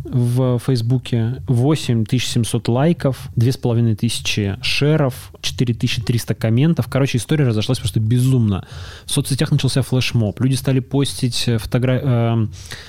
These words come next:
стихи Хармса, э, ну, как бы говорить вообще, вы-, выступать в защиту этой учительницы, говорить, какой ужас, докатились, тридцать седьмой год и прочие вещи.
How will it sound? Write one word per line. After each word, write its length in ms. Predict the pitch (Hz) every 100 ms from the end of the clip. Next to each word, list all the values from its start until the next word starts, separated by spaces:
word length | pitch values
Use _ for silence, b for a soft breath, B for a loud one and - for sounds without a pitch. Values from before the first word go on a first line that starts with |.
| 135
стихи 580 | - - 131 - 143 135
Хармса, 880 | - 127 131 127 113 - 120 113 -
э, 720 | 123 120 120 113 110 110 110
ну, 160 | 123 131
как 180 | 120 117
бы 100 | 113
говорить 300 | 127 131 131
вообще, 240 | 120 - 127
вы-, 560 | 110 113 117 120 127
выступать 400 | 131 127 - 139
в 20 | 117
защиту 320 | 113 127 127
этой 120 | 123
учительницы, 520 | 120 131 113 104 -
говорить, 220 | 107 113
какой 220 | - - 113
ужас, 380 | 151 156 131 117
докатились, 520 | 117 104 - 147 123
тридцать 280 | - 113 -
седьмой 240 | 110 113
год 180 | 110 -
и 20 |
прочие 340 | 117 113 131
вещи. 380 | 120 98 - 104